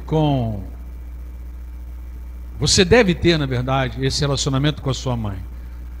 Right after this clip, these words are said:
Se você não tem, comece a ter. Que você cresceu,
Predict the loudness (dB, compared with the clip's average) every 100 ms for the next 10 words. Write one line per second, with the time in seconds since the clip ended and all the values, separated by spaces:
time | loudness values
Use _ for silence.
0 | -12 -12 -12 -12 -12 -10 -4 2 4 6
1 | 6 4 4 4 4 2 2 2 4 4
2 | 0 2 0 0 -4 -10 -12 -12 -12 -12
3 | -12 -12 -12 -12 -12 -12 -12 -12 -12 -12
4 | -12 -12 -12 -12 -12 -10 -2 2 2 2
5 | 2 4 4 4 2